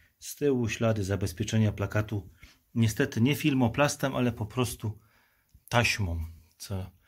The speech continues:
delikatnie jest widoczne na przodzie plakatu. Ale egzemplarz widzimy,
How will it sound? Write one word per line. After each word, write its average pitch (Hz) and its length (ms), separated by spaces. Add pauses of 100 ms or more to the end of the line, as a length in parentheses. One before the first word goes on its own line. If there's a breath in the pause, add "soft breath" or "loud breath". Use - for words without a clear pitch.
(380 soft breath)
delikatnie 107 800
jest 98 220
widoczne 98 440
na 82 220 (460 soft breath)
przodzie 95 300
plakatu. 87 540
Ale 113 140
egzemplarz 113 540
widzimy, 101 460